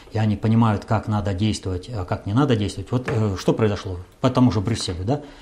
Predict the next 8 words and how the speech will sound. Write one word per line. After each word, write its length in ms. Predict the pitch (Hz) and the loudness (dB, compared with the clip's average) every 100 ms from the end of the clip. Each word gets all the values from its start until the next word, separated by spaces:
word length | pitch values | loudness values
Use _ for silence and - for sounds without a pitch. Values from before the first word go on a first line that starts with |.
| - - | -8 2
Пошла 300 | 170 220 220 | 6 8 8
тайная 440 | - 135 113 110 | 8 6 6 4
информация 880 | 101 - 113 110 107 107 98 95 107 | 0 0 0 2 2 0 -2 -2 -6
по 520 | - 131 117 113 110 | 2 6 6 6 4
теракту, 580 | 107 127 113 85 - 85 - _ _ _ _ _ - | 2 2 0 0 -4 -14 -16 _ _ _ _ _ -10
что 240 | - 147 | 6 8
вот 160 | 135 135 | 10 8
они, 220 | 107 92 | 6 0